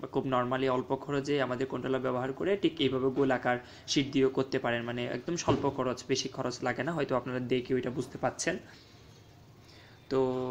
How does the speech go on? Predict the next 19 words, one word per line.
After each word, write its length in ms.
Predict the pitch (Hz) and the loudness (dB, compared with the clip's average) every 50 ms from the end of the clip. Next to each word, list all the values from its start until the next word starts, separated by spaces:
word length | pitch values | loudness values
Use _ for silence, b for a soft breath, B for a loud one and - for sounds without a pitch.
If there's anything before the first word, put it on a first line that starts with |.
| 127 127 - - 135 | -4 -6 -4 -6 -8
এখন 200 | - - 156 151 | -6 -6 -4 0
দেখতে 240 | 139 135 139 - 135 | 0 0 0 0 0
পাচ্ছেন 320 | 135 139 139 - 147 135 | 0 0 -2 -4 -6 -6
এখানে 360 | 131 135 135 131 131 131 131 | -4 -4 -4 -4 -4 -4 -4
আসলে 460 | 127 127 - 135 123 127 127 127 127 - - - 156 | -6 -6 -4 -4 -2 0 0 0 -2 -4 -8 -10 -8
ওই 80 | 135 127 | -6 -4
যে 320 | 120 131 123 123 120 - - - - - - | -2 0 0 0 0 -2 -4 -10 -18 -10 -10
পাখিগুলা 400 | 135 120 - 135 127 131 127 127 | -8 -6 -2 0 0 2 0 0
খুব 180 | - - 131 | -2 -2 -6
সুন্দর 380 | - - - 139 139 139 143 135 139 - | -4 -6 -8 -6 -4 -2 -2 -2 0 0
পরিসরে 520 | 135 131 131 - - 127 127 123 123 113 - - - - - - - | 0 0 0 -2 -2 -4 -4 -4 -6 -8 -12 -16 -18 -20 -20 -20 -10
চলাফেরা 400 | - 131 123 123 123 131 123 123 | -4 -2 -2 -2 -2 -2 -4 -6
করতেছে। 480 | 123 - 120 - - 131 - - 170 214 - B B B B B B B B B B | -6 -6 -12 -12 -12 -12 -6 -6 -6 -6 -6 B B B B B B B B B B
আপনারা 260 | 131 - 143 131 131 | 0 0 2 -2 -2
চাইলে 240 | 131 147 127 131 135 | 0 0 2 2 4
এভাবেও 300 | 131 135 131 139 139 135 | 4 4 4 2 2 2
ব্রিডিং 320 | 139 135 131 127 123 123 | 4 2 2 2 0 -2
করতে 240 | - 135 131 - 135 | -2 -4 -4 -4 -4
পারেন। 300 | - 127 120 156 190 | -2 -2 -2 -2 -2